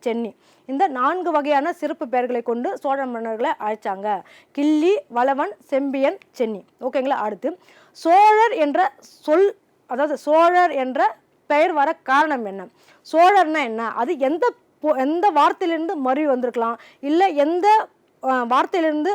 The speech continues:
அது புணர்ந்து இந்த மாதிரியா வந்திருக்கலாம் அப்படின்னு பார்த்தோம்னா, சோழர் என்ற சொல்லின் பெயர் காரணம் என்ன அப்படின்னு பார்த்தோம்னா, இந்த சோழர்ன்றது கோலா என்ற வார்த்தையிலிருந்து வந்ததாக குறிப்பிடப்படுகிறது. கோலா அல்லது காலா, காலான்னா கருப்பு என்ற அர்த்தம்.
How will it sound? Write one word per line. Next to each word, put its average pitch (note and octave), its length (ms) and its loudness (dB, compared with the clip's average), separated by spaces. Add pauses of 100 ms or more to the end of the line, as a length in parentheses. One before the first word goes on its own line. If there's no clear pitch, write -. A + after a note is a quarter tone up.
(140)
அது C4+ 220 -4
புணர்ந்து D#4+ 460 -2
இந்த C#4 120 -4
மாதிரியா C#4 300 0
வந்திருக்கலாம் B3+ 420 -4
அப்படின்னு A3 220 -10
பார்த்தோம்னா, G#3 320 -6 (460)
சோழர் E4+ 460 6
என்ற C4+ 280 -2
சொல்லின் C#4 420 -4
பெயர் C4 300 -2
காரணம் B3 320 -2
என்ன A3+ 160 -6
அப்படின்னு G#3 240 -10
பார்த்தோம்னா, G3 340 -8 (100)
இந்த A3+ 200 -8 (120)
சோழர்ன்றது D4 800 2 (520)
கோலா F4 440 6 (200)
என்ற B3+ 200 0
வார்த்தையிலிருந்து B3+ 760 0
வந்ததாக B3+ 600 0 (140)
குறிப்பிடப்படுகிறது. G#3+ 640 -4 (500)
கோலா F4 340 6 (120)
அல்லது C#4+ 320 0 (180)
காலா, C4+ 340 4 (200)
காலான்னா E4+ 460 0
கருப்பு D4 420 -2
என்ற C4 200 2
அர்த்தம். A#3 340 -2